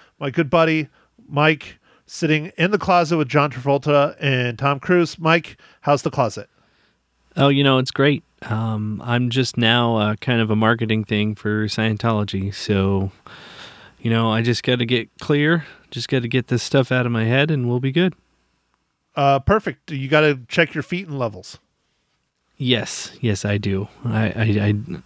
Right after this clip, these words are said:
Speaker 2: I, I do. It's always something you have to check.
Speaker 1: Yes, yes. Okay, Mike, so this week, sixty-five, not sixty-five million, not sixty-five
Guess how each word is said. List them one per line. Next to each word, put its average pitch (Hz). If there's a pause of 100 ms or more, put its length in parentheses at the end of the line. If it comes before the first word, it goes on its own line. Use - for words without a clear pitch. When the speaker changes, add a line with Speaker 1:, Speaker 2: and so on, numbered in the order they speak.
(320)
Speaker 2:
I, 131
I -
do. 123 (720)
It's 117
always 135
something 131
you 117
have 107
to -
check. - (920)
Speaker 1:
Yes, 131
yes. - (420)
Okay, 202
Mike, 180
so 160 (260)
this 180
week, 202 (380)
sixty-five, 170
not 147
sixty-five 196
million, 175
not 160
sixty-five 170